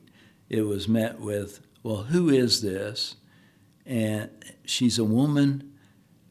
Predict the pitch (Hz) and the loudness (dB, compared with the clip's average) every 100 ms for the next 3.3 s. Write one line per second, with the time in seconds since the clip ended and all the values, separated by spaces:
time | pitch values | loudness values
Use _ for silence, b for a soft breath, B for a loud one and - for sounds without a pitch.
0 | _ 123 113 110 104 107 - - 117 135 | _ 0 2 2 -2 -4 -8 -12 -8 -4
1 | 139 135 120 - 131 120 101 98 107 110 | -2 0 0 0 2 2 2 -2 0 2
2 | 131 123 127 135 - - 131 117 - 117 | 4 4 4 2 -4 -8 -14 -20 -20 -20
3 | - 110 101 | -14 -12 -12